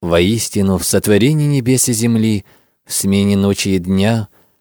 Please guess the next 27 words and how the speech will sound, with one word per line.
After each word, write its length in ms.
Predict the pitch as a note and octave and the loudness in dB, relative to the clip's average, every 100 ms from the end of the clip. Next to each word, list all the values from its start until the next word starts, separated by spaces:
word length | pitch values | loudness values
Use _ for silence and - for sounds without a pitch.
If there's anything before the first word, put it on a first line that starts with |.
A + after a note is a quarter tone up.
| _ _ | _ _
в 120 | - | -2
кораблях, 520 | G#2+ A2 A2 E3 D#3 | 2 2 2 0 0
которые 460 | - A#2+ A2+ A2+ G#2+ | -2 0 2 0 0
плывут 400 | G#2+ G#2 G#2+ - | -2 0 0 0
по 120 | G#2 | 0
морю 300 | G#2 G2+ G2 | 2 0 0
с 100 | - | -2
тем, 300 | - G#2 G#2 | -2 -2 -2
что 220 | - G#2 | -4 -4
приносит 540 | - G2 G#2 - G2+ | -2 0 0 -2 -6
пользу 340 | - G#2 F#2+ G2 | 0 0 2 0
людям, 520 | F#2 G#2+ G2+ G2+ F#2+ _ _ _ _ _ _ _ _ | 0 -2 0 -2 -2 _ _ _ _ _ _ _ _
в 140 | F2 E2+ | -6 2
воде, 360 | F#2 F2+ G#2+ | 2 2 0
которую 480 | A#2 A2 A2 A2 A2 - | 0 0 0 2 0 0
Аллах 360 | G#2+ G#2 A2+ G#2+ | 0 2 0 -2
не 100 | A2+ | -4
спаслал 540 | - A#2 - G#2+ A#2 | -2 -2 0 0 0
с 120 | A2+ | 0
неба 400 | A2 D#3 D3+ G#3+ | -2 -2 0 -2
и 200 | G#3 A2 | -2 -6
посредством 580 | - G#2 - A2 - A2 | -2 -2 0 -2 -2 -2
которой 480 | G#2+ G#2+ G#2 G#2 G#2 | -2 0 0 2 0
Он 200 | - G#2+ | 0 0
оживил 420 | G#2+ G#2 G2 G#2+ G#2 | 0 0 2 2 2
мертвую 520 | G#2 G#2 G#2 G2 G2 | 2 0 0 -2 0
землю 520 | F2 G#2+ G#2 G2+ | 0 0 2 2